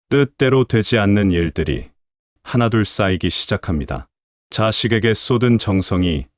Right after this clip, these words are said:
기대처럼 돌아오지 않을 때, 믿었던 사람이 아무 말 없이 등을 돌릴 때, 밤잠 줄여가며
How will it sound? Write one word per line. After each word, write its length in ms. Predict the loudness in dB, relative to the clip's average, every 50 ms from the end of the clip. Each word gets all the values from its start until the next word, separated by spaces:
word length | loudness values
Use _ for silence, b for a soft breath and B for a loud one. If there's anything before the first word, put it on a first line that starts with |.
| _ _ _ _ _ _ _ _
기대처럼 640 | -2 0 2 2 2 0 0 -2 0 2 2 2 2
돌아오지 500 | 2 2 2 2 2 2 2 0 -2 -2
않을 300 | 0 -2 -2 -2 -4 -4
때, 320 | -6 -6 -6 -6 -8 -10 _ _ _ _ _ _ _ _ _
믿었던 600 | -2 0 2 2 4 2 2 0 0 0 0 0
사람이 600 | 0 -2 -2 -2 0 0 0 0 0 -2 -4 -6 -10 _ _ _ _ _ _ _
아무 340 | -2 0 2 2 4 4 4 4
말 280 | 4 4 2 2 2
없이 440 | 0 0 -2 -4 -2 0 0 0 0 0
등을 320 | -2 0 0 2 0 0
돌릴 300 | 0 -2 -2 -2 -2 -4
때, 300 | -6 -6 -8 -8 -8 -10 _ _ _ _ _ _ _ _ _ _ _
밤잠 500 | -4 -2 2 2 2 2 4 2 2 2
줄여가며 720 | 2 2 0 0 2 2 0 0 0 0 -2 -4 -6